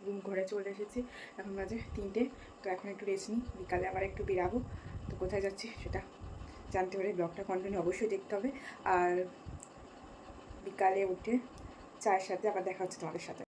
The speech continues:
তোমাদেরকে বলেছিলাম আবার টি টাইমে তোমাদের সাথে দেখা হবে, আর, হ্যাঁ, তো আমি ভিডিও ভুলেই গেছি করতে, তো এই জন্য ভিডিও করিনি। আর একটা কথা হচ্ছে, কালকে তোমাদের দাদা, আহ, এইটা, এই ফটো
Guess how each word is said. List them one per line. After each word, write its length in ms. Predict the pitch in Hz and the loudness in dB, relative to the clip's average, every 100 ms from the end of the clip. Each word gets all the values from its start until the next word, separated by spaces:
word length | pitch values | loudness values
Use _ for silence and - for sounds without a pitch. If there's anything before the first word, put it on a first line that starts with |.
| - | 0
তোমাদেরকে 420 | 208 202 214 240 208 | 2 6 6 6 10
বলেছিলাম 380 | 196 202 220 233 233 175 | 10 10 6 4 4 8
আবার 180 | 190 226 - - - - - - - | 8 8 2 -4 -6 -10 -12 -10 0
টি 80 | 214 | 8
টাইমে 200 | 214 196 208 | 10 12 10
তোমাদের 180 | 185 190 | 8 6
সাথে 120 | 208 196 | 6 6
দেখা 140 | 180 208 | 8 8
হবে, 120 | 247 - - - - | 4 2 -2 0 6
আর, 80 | 170 175 - - - - | 8 6 -2 -12 -10 2
হ্যাঁ, 160 | 208 190 | 4 10
তো 40 | 208 | 10
আমি 100 | 196 208 | 10 6
ভিডিও 200 | 185 190 226 208 | 8 8 8 6
ভুলেই 260 | 202 196 226 | 8 10 12
গেছি 180 | 240 240 220 | 10 10 4
করতে, 200 | 208 247 - | 4 4 4
তো 60 | 185 180 180 | 4 6 6
এই 60 | 190 | 6
জন্য 140 | 190 202 | 4 4
ভিডিও 160 | 185 185 | 6 8
করিনি। 260 | 190 185 208 190 - - 175 | 10 8 8 4 2 4 8
আর 80 | 180 | 6
একটা 160 | 180 196 190 | 6 4 4
কথা 160 | 190 208 | 6 8
হচ্ছে, 240 | - 262 294 - - 208 | 8 8 6 4 4 8
কালকে 400 | 190 196 190 220 220 - | 10 8 6 8 10 8
তোমাদের 300 | 190 196 196 190 | 6 4 6 10
দাদা, 260 | - 185 247 - - - 185 | 10 10 6 0 -8 -2 2
আহ, 180 | 175 208 - - 180 | 4 2 0 0 2
এইটা, 280 | 180 180 185 185 | 2 8 10 10
এই 60 | 190 214 | 8 8
ফটো 220 | 170 | 8